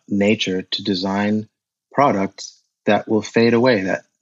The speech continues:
fade away into the atmosphere, into the environment, and that don't harm the environment. So they're actually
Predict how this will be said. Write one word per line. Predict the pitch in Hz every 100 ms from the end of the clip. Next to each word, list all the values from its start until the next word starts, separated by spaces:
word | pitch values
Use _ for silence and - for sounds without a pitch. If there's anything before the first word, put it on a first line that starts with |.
| -
fade | - 113 107
away | 107 107 104
into | 107 101 -
the | 98 98
atmosphere, | 101 101 - 98 95
into | 95 104
the | 95 95
environment, | 90 98 98 92 92 _ _ -
and | 98
that | 101
don't | 104 98 -
harm | - 95 98 95 92 - _ _ _ _
the | - 87
environment. | 82 78 78 76 -
So | 98
they're | 98
actually | 104 104 104 98 92